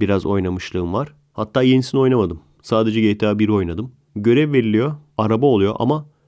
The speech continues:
arabada çok daha fazla, yani Grand Theft Auto, arabada çok daha fazla vakit geçiriyorsun. Tepeden gösteriyor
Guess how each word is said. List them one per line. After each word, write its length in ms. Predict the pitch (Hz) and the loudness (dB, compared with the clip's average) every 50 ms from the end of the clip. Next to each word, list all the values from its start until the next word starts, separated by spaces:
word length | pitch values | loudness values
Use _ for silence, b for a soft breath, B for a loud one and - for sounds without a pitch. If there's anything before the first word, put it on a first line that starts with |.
| _ _ | _ _
arabada 360 | 113 113 117 120 123 127 139 | -2 0 0 2 2 0 0
çok 260 | 135 - 139 131 - | 0 -2 -2 -2 0
daha 120 | 135 131 127 | -2 -2 -2
fazla, 400 | 127 - 113 113 110 104 104 90 | 0 0 0 0 0 0 0 0
yani 200 | 87 90 90 95 | 0 -2 -2 -4
Grand 240 | 92 101 107 110 107 | -2 -2 -2 -2 -2
Theft 240 | - 101 92 - | -4 -6 -6 -6
Auto, 280 | 92 90 - 107 120 131 123 - _ _ _ | -8 -6 -4 -4 -6 -6 -8 -14 _ _ _
arabada 380 | - 107 104 104 104 110 117 127 | -4 -2 -2 0 0 -2 -2 -2
çok 260 | 123 123 120 120 - | -2 -4 -6 -4 -2
daha 120 | 113 110 | -4 -2
fazla 320 | 107 - 101 101 104 113 110 | 0 0 0 0 2 2 0
vakit 260 | 104 98 - - - | 0 -2 -4 -8 -12
geçiriyorsun. 640 | - 85 - - 85 87 80 76 - - 131 147 - _ _ _ _ | -12 -10 -10 -8 -6 -6 -6 -6 -6 -8 -8 -8 -10 _ _ _ _
Tepeden 420 | - 113 107 120 113 123 127 135 120 | -4 -2 0 0 0 0 0 0 0
gösteriyor 600 | 113 101 - - - 101 90 87 98 120 147 | -2 -2 -4 -4 -4 -4 -2 -2 -2 -2 -4